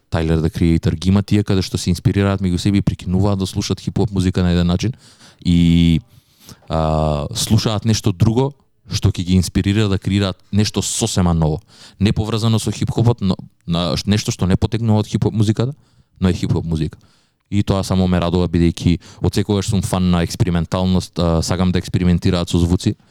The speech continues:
Никогаш не ми пречи тоа, без разлика дали, дали ми се свиѓа на крај финалниот продукт или не. Најчесто ми се свиѓа, но,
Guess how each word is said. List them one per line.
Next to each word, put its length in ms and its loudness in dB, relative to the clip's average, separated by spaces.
Никогаш 380 2
не 100 4
ми 80 4
пречи 280 -2
тоа, 160 2
без 180 -2
разлика 360 0
дали, 300 -2
дали 160 0
ми 80 0
се 100 -6
свиѓа 160 2
на 100 2
крај 220 -2
финалниот 400 2
продукт 320 0
или 140 4
не. 140 4
Најчесто 400 0
ми 120 2
се 100 -4
свиѓа, 360 0
но, 460 2